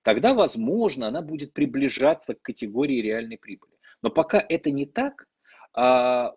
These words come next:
у нас, э, д-, должен быть инструмент, позволяющий нам понять, насколько эффективно мы функционируем и будет ли развиваться наш бизнес. Из чистой прибыли мы этого понять не можем.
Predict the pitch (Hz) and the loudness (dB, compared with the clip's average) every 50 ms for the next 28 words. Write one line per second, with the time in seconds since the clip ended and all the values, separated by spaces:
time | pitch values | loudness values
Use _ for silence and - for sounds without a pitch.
0 | _ _ - - 135 139 170 202 202 190 - - - - - - 135 135 135 135 | _ _ -14 -10 -8 -6 -4 -4 -4 -6 -8 -12 -16 -16 -6 -4 -2 0 2 2
1 | 139 139 135 131 - _ - 123 113 - _ - 113 107 151 147 127 - 202 214 | 2 0 0 -2 -4 _ -18 -20 -20 -20 _ -20 -10 -4 -4 -4 2 2 4 4
2 | 180 143 127 143 139 127 143 143 143 - - 147 135 - - - - 143 147 180 | 4 0 -2 -6 -8 -6 -6 -8 -8 -8 -12 -12 -12 -12 -12 -8 -6 -6 -4 -4
3 | 233 247 220 - _ - 139 113 123 131 143 156 175 170 143 - - - 135 135 | -4 -4 -4 -6 _ -6 -6 -4 0 0 0 2 2 0 0 -2 -4 -6 -6 -6
4 | 127 120 110 _ - 131 135 143 175 208 220 220 - - 135 135 135 - - - | -6 -6 -8 _ -4 -2 -2 -2 -4 -6 -8 -8 -10 -10 -8 -8 -8 -8 -4 0
5 | 208 214 - - 185 - - - - - 147 - - - 185 190 180 156 143 139 | 0 0 0 0 -4 -6 -6 -12 -10 -10 -12 -12 -8 -6 -4 -2 -2 0 0 -2
6 | 135 - - 127 113 - - - 127 156 214 240 208 160 139 - - 135 123 156 | -2 -4 -6 -8 -10 -8 -4 -4 -2 2 4 4 4 4 2 2 0 0 2 4
7 | 220 226 196 190 - - 165 160 165 143 123 143 151 131 123 143 165 160 - - | 2 4 4 4 4 4 4 4 4 4 4 4 4 6 6 4 4 2 -2 -10
8 | 139 143 151 127 135 131 143 135 104 92 - _ _ _ _ _ _ _ _ _ | -8 -6 -6 -8 -8 -8 -8 -8 -8 -8 -14 _ _ _ _ _ _ _ _ _
9 | _ _ _ _ _ _ _ _ _ _ _ _ _ _ - - - - - - | _ _ _ _ _ _ _ _ _ _ _ _ _ _ -14 -4 -4 -4 -2 0
10 | 151 202 196 - - - - - - 131 110 98 92 90 107 120 131 - 139 135 | 0 0 0 2 0 0 2 4 2 4 4 2 0 0 0 0 0 2 0 0
11 | 123 - 139 143 143 131 - - 131 135 139 127 101 87 - - | 0 0 -2 0 0 -2 -4 -4 -6 -4 -2 -2 -4 -4 -6 -16